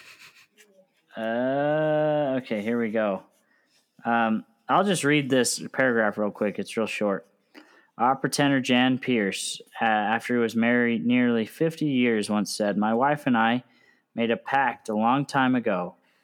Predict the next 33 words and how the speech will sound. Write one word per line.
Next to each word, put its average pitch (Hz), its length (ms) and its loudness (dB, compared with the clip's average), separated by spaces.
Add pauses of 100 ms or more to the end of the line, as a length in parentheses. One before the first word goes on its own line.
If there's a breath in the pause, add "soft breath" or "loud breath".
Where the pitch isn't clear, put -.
(140)
and 110 140 -2
we've 113 200 -2
kept 127 300 -2
it 120 100 -2
no 113 120 0
matter 117 320 2
how 123 320 0
angry 123 420 2
we've 127 240 -2
grown 110 300 0
with 95 180 -4
each 92 180 -8
other. 90 300 -4 (400)
When 110 240 0
one 147 260 2
yells, 131 420 2
the 120 180 0
other 117 240 2
should 120 200 -4
listen, 95 500 -4 (140)
because 110 360 -4
when 110 160 0
two 160 260 -2
people 104 420 -4
yell, 98 460 -2
there's 104 300 0
no 107 180 0
communication, 107 880 -4
just 107 280 -4
noise 101 380 0
and 98 160 -4
bad 98 360 0
vibrations." 92 800 -6